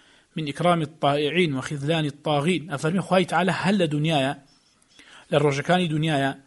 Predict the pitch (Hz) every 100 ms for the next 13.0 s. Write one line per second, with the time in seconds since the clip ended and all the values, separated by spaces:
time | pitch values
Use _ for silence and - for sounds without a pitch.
0 | _ _ _ 156 151 147 151 185 190 -
1 | 185 175 151 165 165 - 165 156 139 156
2 | 147 170 156 131 120 113 - _ _ _
3 | _ _ _ _ _ 147 - 196 165 151
4 | 165 165 151 170 147 143 - _ _ _
5 | _ _ _ _ _ - 143 147 - 147
6 | 170 156 131 123 - _ _ _ _ 170
7 | 147 143 135 - _ _ _ _ - 151
8 | 135 143 170 170 156 135 139 160 147 135
9 | 131 - 131 165 151 - _ _ _ _
10 | _ _ _ _ _ _ _ - - 147
11 | 123 165 131 113 117 - _ _ _ _
12 | - 139 160 180 180 - 190 170 156 190